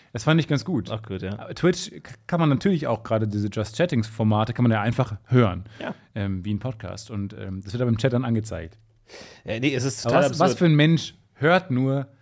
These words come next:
Speaker 1: schreibt dann aber tr-, also
Speaker 2: Ja, das ist schon
Speaker 1: hat
Speaker 2: komisch,
Speaker 1: dann
Speaker 2: ne?
Speaker 1: du, die, die Chat-Ebene aber offen. Das fand ich auch merkwürdig.
Speaker 2: Ja.
Speaker 1: Und das ist anscheinend so ein Problem, dass man dann auch noch das als Emo-, Icon <laughs> anzeigen muss. Da wurde, finde ich, zu viel eine Richtung gearbeitet.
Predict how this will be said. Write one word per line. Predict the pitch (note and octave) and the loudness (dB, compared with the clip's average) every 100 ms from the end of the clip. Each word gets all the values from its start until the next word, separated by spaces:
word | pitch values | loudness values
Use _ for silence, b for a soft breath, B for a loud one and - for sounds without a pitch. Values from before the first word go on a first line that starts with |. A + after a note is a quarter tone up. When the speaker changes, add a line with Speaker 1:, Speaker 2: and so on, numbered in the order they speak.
| b | b
Speaker 1:
schreibt | - A2 E3 G#3 D#3 | -12 0 2 4 2
dann | D3 | 2
aber | C3 A#2+ | 0 -2
tr-, | A2+ - | -4 -6
also | C#3+ C#3 | 0 0
Speaker 2:
Ja, | C#3 | 0
das | |
ist | - | 0
schon | F#3+ F#3+ | 2 4
Speaker 1:
hat | |
Speaker 2:
komisch, | C#3+ D#3 D3 | 6 6 4
Speaker 1:
dann | C3 C#3+ | 2 -4
Speaker 2:
ne? | |
Speaker 1:
du, | C3 E3+ | -4 -2
die, | C#3 C#3+ | -2 -2
die | A#2+ B2 A2+ | -2 -2 -2
Chat-Ebene | - - C#3+ C3 A2+ A2 | -2 -2 0 2 4 4
aber | F#2+ G2+ | 0 -2
offen. | G2 - | -4 -6
Das | G#2 G#2 | -6 -4
fand | A2+ | -4
ich | G#2 | -6
auch | F2+ | -8
merkwürdig. | F#2+ F2+ G#2 F#2 F2+ _ | -10 -12 -14 -14 -16 _
Speaker 2:
Ja. | - G2+ - _ | -10 -8 -8 _
Speaker 1:
Und | C#3+ C3 | 0 0
das | D3 | 0
ist | - - | -4 -10
anscheinend | D#3 D3 C3+ A#2 | -10 -6 -4 -2
so | C#3 F#3+ | 0 0
ein | F#3+ D3 | -2 -4
Problem, | - A2 A#2+ F#3 F#3 D3 | -4 0 4 4 4 4
dass | C3+ | 0
man | C3+ B2 | 2 2
dann | A#2+ F3 | 4 4
auch | D#3+ C#3 | 2 2
noch | D3 C#3+ - b b - | 4 2 -2 b b 0
das | D3+ D#3 | 2 2
als | D#3 C#3 | -2 2
Emo-, | C3 C3+ - | 2 2 2
Icon | C#3 A#3+ E3+ D#3 | 2 4 4 4
<laughs> | |
anzeigen | D#3 F#3 D3 F3 C#3+ E3 - | 4 4 4 4 4 4 4
muss. | D3+ E3+ - - B B B B - | 0 0 -12 -16 B B B B -6
Da | - | 0
wurde, | C#3+ F#3 | 2 0
finde | - D#3+ | 2 2
ich, | D3 | 2
zu | - | -4
viel | - G3 | 0 0
eine | F#3+ E3 D3 | 4 4 4
Richtung | E3 C#3+ A2+ | 4 0 -2
gearbeitet. | A#2 G2 G#2 G2+ F#2+ - | 0 -2 -4 -6 -10 -14